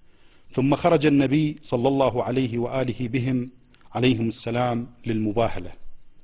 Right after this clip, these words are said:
فلما بصر بهم النصارى ورأوا منهم الصدق وشاهدوا إمارات العذاب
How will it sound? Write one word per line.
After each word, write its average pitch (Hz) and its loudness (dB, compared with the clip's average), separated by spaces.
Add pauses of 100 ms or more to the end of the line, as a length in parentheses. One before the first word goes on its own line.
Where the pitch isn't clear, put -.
(760)
فلما 156 4
بصر 156 2
بهم 143 2
النصارى 135 2
ورأوا 135 0
منهم 135 0
الصدق - -4 (640)
وشاهدوا 131 2
إمارات 123 2
العذاب 123 2